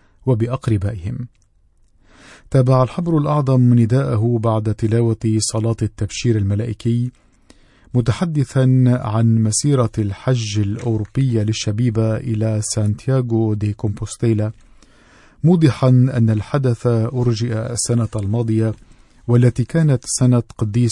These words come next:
كومبوستيلا، وقال: "بفرح أبارك من القلب كل واحد من الشبان الذين شاركوا في هذا الحدث،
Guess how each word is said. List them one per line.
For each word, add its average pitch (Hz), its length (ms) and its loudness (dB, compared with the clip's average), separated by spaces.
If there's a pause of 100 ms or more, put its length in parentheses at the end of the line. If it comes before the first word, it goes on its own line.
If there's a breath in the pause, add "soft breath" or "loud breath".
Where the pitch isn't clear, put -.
(100)
كومبوستيلا، - 640 -4 (600)
وقال: 120 480 -2 (680 soft breath)
"بفرح 156 480 0
أبارك 123 840 2
من 110 120 4
القلب 117 600 0
كل 120 300 -2
واحد 110 500 0
من 104 280 2
الشبان 110 680 0 (520 soft breath)
الذين 123 520 4
شاركوا 117 560 -2
في 104 180 -4
هذا 107 240 -2
الحدث، 107 580 -4